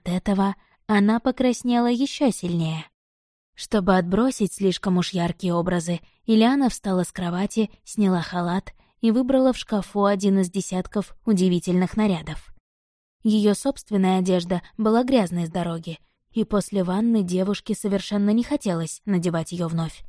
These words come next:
Поэтому Ильяна со спокойной совестью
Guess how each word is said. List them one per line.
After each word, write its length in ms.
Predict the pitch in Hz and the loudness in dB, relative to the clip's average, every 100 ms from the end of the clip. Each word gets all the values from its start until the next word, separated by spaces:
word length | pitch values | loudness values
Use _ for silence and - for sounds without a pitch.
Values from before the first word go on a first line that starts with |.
| - _ _ - | -20 _ _ -2
Поэтому 720 | 220 214 240 247 240 240 240 _ - | 2 4 2 4 4 4 2 _ 2
Ильяна 500 | 190 185 220 240 202 | 4 4 4 2 2
со 120 | 196 | -2
спокойной 500 | - 202 202 196 190 | -4 0 2 4 2
совестью 640 | - 226 233 - - 190 | 2 2 2 0 -4 -4